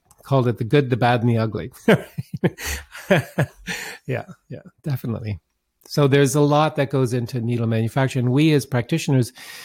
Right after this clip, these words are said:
should know why things are the way they are. And although we all need to be cost conscious as business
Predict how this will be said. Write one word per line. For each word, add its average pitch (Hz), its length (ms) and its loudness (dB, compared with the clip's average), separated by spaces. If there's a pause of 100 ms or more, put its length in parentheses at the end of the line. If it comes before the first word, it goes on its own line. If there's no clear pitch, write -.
(200)
should - 340 -2
know 151 560 2 (920)
why 131 380 2
things 135 280 0
are 120 160 0
the 113 120 -2
way 110 160 0
they 107 120 -2
are. 98 260 -4
And 104 520 -6 (120)
although 123 280 4
we 123 160 6
all 127 180 4
need 127 180 4
to 110 60 -8
be 113 120 -4
cost - 460 -4
conscious 143 540 -2
as 104 200 0 (120)
business 123 800 0